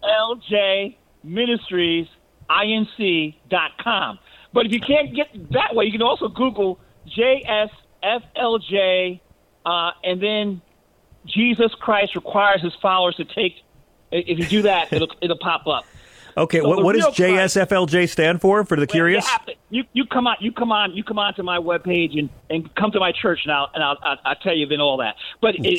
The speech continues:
Speaker 2: Check
Speaker 1: it,
Speaker 2: you out,
Speaker 1: Matthew
Speaker 2: making me
Speaker 1: twenty,
Speaker 2: work for it. Okay, go ahead.
Speaker 1: it's more than, it's more than names a statement. The real Jesus stands for love and justice, mercy, and faith. Check out Matthew
Speaker 2: Yeah.
Speaker 1: twenty-three and twenty-three. Now, what's that
Speaker 2: Exactly.
Speaker 1: mean, my beautiful people out there? It means the real Christians are for Medicaid for all.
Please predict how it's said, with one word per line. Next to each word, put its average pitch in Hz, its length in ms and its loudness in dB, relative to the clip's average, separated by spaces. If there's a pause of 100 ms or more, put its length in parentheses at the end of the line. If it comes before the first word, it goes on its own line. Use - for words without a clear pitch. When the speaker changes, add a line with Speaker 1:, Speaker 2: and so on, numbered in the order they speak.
Speaker 2:
Check 170 160 2
Speaker 1:
it, 185 80 2
Speaker 2:
you 226 160 4
out, 202 80 2
Speaker 1:
Matthew 135 80 -2
Speaker 2:
making 117 200 2
me 110 60 2
Speaker 1:
twenty, 107 80 2
Speaker 2:
work 104 160 2
for 98 240 2
it. 85 80 -4 (160)
Okay, 151 260 0
go 160 100 0
ahead. 160 240 2
Speaker 1:
it's - 180 -2
more 254 260 4
than, 240 260 -2 (120)
it's 180 180 -6
more 208 220 0
than 208 100 -2
names 196 200 -2
a 151 140 -14
statement. 151 380 -4
The 156 60 -10
real 240 160 2
Jesus 233 280 -2
stands 196 340 0
for 156 320 2 (260)
love 196 400 2
and 151 100 -8
justice, 165 380 -6
mercy, 151 300 -4
and 139 80 -16
faith. 135 260 -4
Check 180 160 -4
out 151 140 -2
Matthew 147 360 0
Speaker 2:
Yeah. - 60 -20
Speaker 1:
twenty-three 147 380 -12
and 143 80 -8
twenty-three. 139 520 -8 (240)
Now, 190 140 2
what's 247 160 6
that 254 60 2
Speaker 2:
Exactly. 226 240 2
Speaker 1:
mean, 185 120 -2
my 165 120 -2
beautiful 156 240 -4
people 151 200 -2
out 143 160 0
there? 147 220 0 (180)
It 190 120 2
means 202 180 2
the 185 100 4
real 277 380 4
Christians 190 720 0
are 170 260 0
for 170 140 2
Medicaid 202 580 2
for 233 120 2
all. 143 440 2